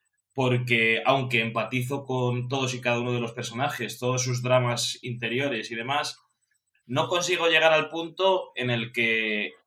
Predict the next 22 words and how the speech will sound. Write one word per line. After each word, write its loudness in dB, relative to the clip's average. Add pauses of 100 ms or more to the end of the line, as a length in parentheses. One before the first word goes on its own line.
(200)
en 0
el 0
que -2
el -2
drama 6
de 4
esta -2
familia -4 (400)
me -2
lleve 4
a, 4
a, -2 (180)
a 0
la 0
lágrima, 4
¿no? -4 (1040)
Pero 0
sin -2
llevarme 2
a 4
la 6
lágrima, 2